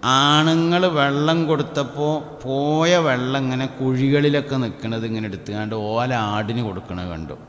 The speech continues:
അപ്പൊ മൂപ്പര് മരത്തുമെന്ന് ഇറങ്ങിയിട്ട് ഇങ്ങനെ ചെന്നിട്ട് ചോദിച്ചു, "എന്താ ഇപ്പൊ നിങ്ങളിങ്ങനെ എല്ലാവരും പോയതിൻ്റെ ശേഷം പിന്നെ ഇങ്ങനെ ആടുകൾക്ക് വെള്ളം കൊടുക്കണേന്ന്?" ചോദിച്ചാൽ പറഞ്ഞു,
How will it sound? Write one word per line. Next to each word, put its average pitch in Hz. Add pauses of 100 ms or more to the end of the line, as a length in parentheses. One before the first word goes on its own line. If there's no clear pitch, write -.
(540)
അപ്പൊ 104
മൂപ്പര് 120
മരത്തുമെന്ന് 143
ഇറങ്ങിയിട്ട് 117
ഇങ്ങനെ 117
ചെന്നിട്ട് 107
ചോദിച്ചു, 101 (880)
"എന്താ 120
ഇപ്പൊ 127
നിങ്ങളിങ്ങനെ 127
എല്ലാവരും 131 (100)
പോയതിൻ്റെ 143
ശേഷം 123 (460)
പിന്നെ 110
ഇങ്ങനെ 110
ആടുകൾക്ക് 104
വെള്ളം 104
കൊടുക്കണേന്ന്?" 104
ചോദിച്ചാൽ 98
പറഞ്ഞു, 98